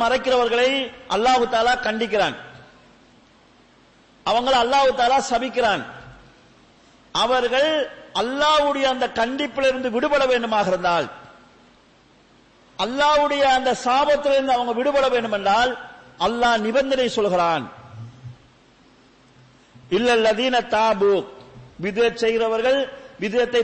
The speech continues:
போதிக்கிறவர்கள் அல்லாஹ்விடத்துல தௌபா செய்ய வேண்டும், அவன்கிட்ட மன்னிப்பு கிடைக்கிறதுக்காக.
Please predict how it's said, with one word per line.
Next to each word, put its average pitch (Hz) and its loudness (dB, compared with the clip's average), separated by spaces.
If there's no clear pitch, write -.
போதிக்கிறவர்கள் 240 2
அல்லாஹ்விடத்துல 254 2
தௌபா 254 2
செய்ய 240 0
வேண்டும், 262 0
அவன்கிட்ட 220 0
மன்னிப்பு 226 -4
கிடைக்கிறதுக்காக. 180 -2